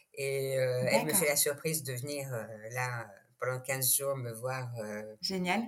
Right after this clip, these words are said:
Speaker 1: je suppose que c'est aussi pour mon anniversaire. <laughs> Donc, euh,
Speaker 2: <laughs>
Speaker 1: donc voilà, j'ai, j'ai reporté le voyage et je vais profiter, euh, de mes enfants pendant quinze jours.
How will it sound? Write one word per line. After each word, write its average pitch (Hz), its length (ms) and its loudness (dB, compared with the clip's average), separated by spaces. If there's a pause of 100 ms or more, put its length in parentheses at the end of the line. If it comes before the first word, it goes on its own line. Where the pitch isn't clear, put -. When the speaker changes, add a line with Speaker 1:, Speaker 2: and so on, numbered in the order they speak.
Speaker 1:
je - 140 10
suppose 180 520 10
que - 80 0
c'est - 180 4
aussi 156 260 2
pour 156 160 0
mon 143 160 -6
anniversaire. 180 680 6 (220)
<laughs> - 220 -4
Donc, 180 120 4 (500)
euh, 190 140 8 (300)
Speaker 2:
<laughs> - 600 2
Speaker 1:
donc 175 180 4
voilà, 160 240 6
j'ai, 139 340 2
j'ai 143 340 2
reporté 196 600 2
le 175 60 0
voyage 151 520 0
et 135 260 -4
je 123 120 -6
vais 131 100 -2
profiter, 151 680 -4
euh, 127 140 0
de 147 140 -4
mes 151 200 0
enfants 143 380 -2
pendant 127 220 -4
quinze 123 280 -4
jours. 143 300 -2